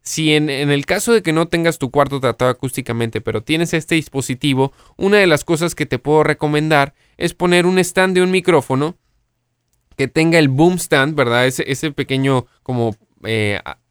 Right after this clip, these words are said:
palo adicional, ¿verdad? Que puede extenderse o, o recortarse,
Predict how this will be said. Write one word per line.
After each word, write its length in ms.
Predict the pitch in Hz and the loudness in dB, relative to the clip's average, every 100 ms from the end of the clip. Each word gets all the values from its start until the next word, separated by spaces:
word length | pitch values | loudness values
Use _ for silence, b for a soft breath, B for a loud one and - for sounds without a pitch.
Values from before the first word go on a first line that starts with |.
| _ _ _ _ _ | _ _ _ _ _
palo 300 | 139 147 151 | 0 2 2
adicional, 640 | 131 120 - 117 123 139 | 0 0 -2 0 2 2
¿verdad? 260 | 127 117 127 | 2 2 0
Que 120 | 117 | -2
puede 260 | 110 123 127 | -2 2 2
extenderse 800 | 127 - 113 113 127 120 120 113 | 0 -4 -2 0 0 -2 -4 -2
o, 80 | 107 | -2
o 160 | 87 | -4
recortarse, 880 | 107 113 127 120 - 131 113 123 120 | -4 -4 -4 -2 2 2 0 -6 -8